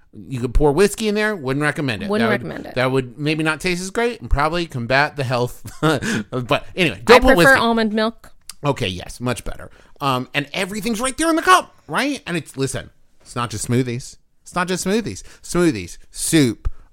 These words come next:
Speaker 1: uh, overnight oats, uh, milkshakes, uh, sundaes. That, it's a lot of options. Um, and it's organic and unrefined, and so it's,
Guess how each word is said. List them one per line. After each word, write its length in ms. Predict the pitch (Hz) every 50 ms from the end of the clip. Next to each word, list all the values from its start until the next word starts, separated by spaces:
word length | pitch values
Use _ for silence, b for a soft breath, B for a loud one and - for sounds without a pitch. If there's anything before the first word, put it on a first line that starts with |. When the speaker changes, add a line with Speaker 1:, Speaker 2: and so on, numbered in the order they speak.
| b -
Speaker 1:
uh, 280 | 120 117 117 117 117 -
overnight 540 | 147 143 139 - 156 147 139 135 131 131 -
oats, 520 | - 143 143 139 - - - - - - - b b b b b -
uh, 540 | 117 117 110 113 113 110 110 110 107 107 107 107 110
milkshakes, 1040 | 127 120 101 120 113 113 139 170 165 - - 151 113 98 - - - - - - - - b b b b b -
uh, 380 | 135 127 123 120 120 117 113 113 120 117
sundaes. 840 | - - - 208 202 208 196 180 160 117 80 64 - - - - _ _ _ _ _ _ -
That, 320 | 151 147 165 151 - _
it's 200 | - 151 143 -
a 40 | 156
lot 400 | 127 120 131 131 123 120 131 - _
of 160 | - 117 101 101
options. 500 | 90 - - - - - 60 - - - b b b b b b b
Um, 340 | 127 123 123 120 117 117 117 - -
and 120 | 135 139
it's 120 | 139 131 -
organic 600 | 127 120 107 127 147 160 170 180 175 - - _ -
and 120 | 113 110 -
unrefined, 840 | - 123 127 127 123 120 - 143 143 151 160 170 180 185 - - - - _ _ -
and 160 | 120 110 107
so 400 | - - 131 117 117 113 113 117
it's, 380 | - 113 107 101 104 - -